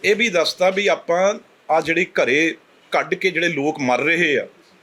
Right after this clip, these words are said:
ਸੰਗਰੂਰ 'ਚ ਵੀ ਹੋਇਆ, ਤਰਨਤਾਰਨ 'ਚ ਵੀ ਹੋਇਆ, ਇਹ ਪ੍ਰਮੋਸ਼ਨ ਐਂ ਹੀ ਹੋਈ ਆ।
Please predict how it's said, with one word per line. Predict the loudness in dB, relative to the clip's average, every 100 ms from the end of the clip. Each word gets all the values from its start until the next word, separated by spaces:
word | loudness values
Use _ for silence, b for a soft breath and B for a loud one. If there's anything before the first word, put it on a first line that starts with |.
| _ _ -16
ਸੰਗਰੂਰ | -8 -4 0 0 0
'ਚ | -2
ਵੀ | -2 0
ਹੋਇਆ, | 0 0
ਤਰਨਤਾਰਨ | 0 -2 0 0 0
'ਚ | 0 -4
ਵੀ | -4
ਹੋਇਆ, | -4 -6 -8 -12 _ _ _ -18 -12
ਇਹ |
ਪ੍ਰਮੋਸ਼ਨ | -4 -2 -2 0 0
ਐਂ | 0
ਹੀ | 2
ਹੋਈ | 2 0
ਆ। | -2